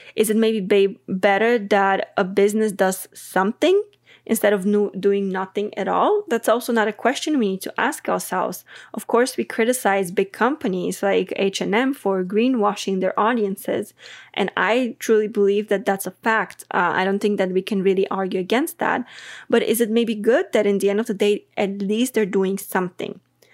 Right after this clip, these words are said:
Are they really moving in the right direction?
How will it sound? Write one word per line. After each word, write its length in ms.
Are 180
they 160
really 360
moving 400
in 100
the 120
right 220
direction? 800